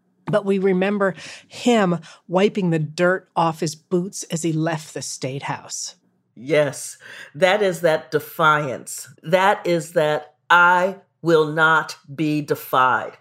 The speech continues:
Speaker 2: I will not be denied." And it is that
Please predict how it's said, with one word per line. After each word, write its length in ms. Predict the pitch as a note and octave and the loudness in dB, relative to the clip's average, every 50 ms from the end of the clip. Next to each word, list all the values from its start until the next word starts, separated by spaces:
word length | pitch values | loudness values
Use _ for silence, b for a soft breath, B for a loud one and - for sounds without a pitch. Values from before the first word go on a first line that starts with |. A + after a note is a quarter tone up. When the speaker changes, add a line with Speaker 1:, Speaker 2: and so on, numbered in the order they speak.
| B B B B B | B B B B B
Speaker 2:
I 360 | D#3 E3 D#3+ D#3+ D#3+ E3 E3 | 4 4 6 6 4 4 2
will 180 | D#3+ D#3 D3+ D3+ | 2 0 0 0
not 460 | D3 C#3+ D3 D3 D3 C#3+ - C3+ C3 | 0 0 2 2 2 2 0 -4 -6
be 160 | D#3 C#3+ C#3+ | -4 -4 -4
denied." 840 | C3+ C#3 B2+ B2 B2 B2 C3 C3 B2+ C3+ C3 A#2+ A#2 G#2 - - - B B B B B B B | -4 -4 -6 -6 -6 -2 0 2 2 2 2 0 -2 -4 -8 -14 -18 B B B B B B B
And 400 | - E3 D#3 D#3 D3+ D3+ D3 D3 - - | -2 0 0 2 0 0 -2 -4 -4 -2
it 240 | F3+ F#3 G3 G3 - | 0 0 0 0 0
is 300 | F3 E3+ D#3+ D3 C#3 C#3 | 2 2 2 0 0 0
that 340 | D#3+ D#3+ D3+ C#3+ - - | 0 2 2 0 -2 -6